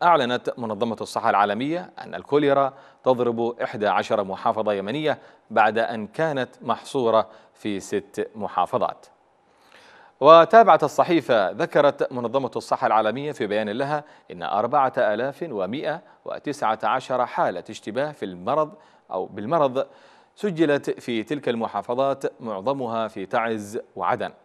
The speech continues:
وأضافت المنظمة أن ستة وثمانين حالة مؤكدة مخبريًا بإصابتها بالكوليرا، أي بزيادة واحد وعشرين حالة من أو عن الرقم الصادر قبل أقل من أسبوعين،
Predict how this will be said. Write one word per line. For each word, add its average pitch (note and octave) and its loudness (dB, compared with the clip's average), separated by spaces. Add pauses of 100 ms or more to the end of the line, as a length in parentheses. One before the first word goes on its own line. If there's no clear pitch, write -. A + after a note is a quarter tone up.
(640)
وأضافت B2 4
المنظمة B2 -2
أن G2+ -8
ستة B2 -4
وثمانين B2+ -4
حالة A#2 -2
مؤكدة G2+ -6
مخبريًا D3 -6 (340)
بإصابتها G#2 -6
بالكوليرا، C#3+ -4 (340)
أي B2+ -2
بزيادة A2+ -4
واحد G#2+ -4
وعشرين G2 -8
حالة A2+ -2 (440)
من G#2+ -8 (180)
أو F#2+ -2
عن F#2 -6
الرقم A2+ -6
الصادر G#2+ -4 (260)
قبل F#2+ -4
أقل G#2+ -6
من F#2+ -12
أسبوعين، G2 -2